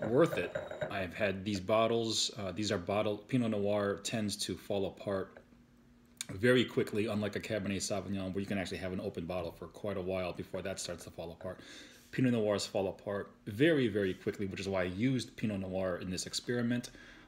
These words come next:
But this one, which I called the oldest pour from, uh, November of two thousand seventeen,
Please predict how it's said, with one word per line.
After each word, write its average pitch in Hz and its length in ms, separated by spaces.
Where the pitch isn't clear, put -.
But 104 280
this 123 260
one, 123 380
which 107 260
I 113 120
called 120 460
the 117 180
oldest 127 540
pour 143 400
from, 101 320
uh, 92 100
November 101 480
of 98 120
two 120 120
thousand 104 300
seventeen, 113 640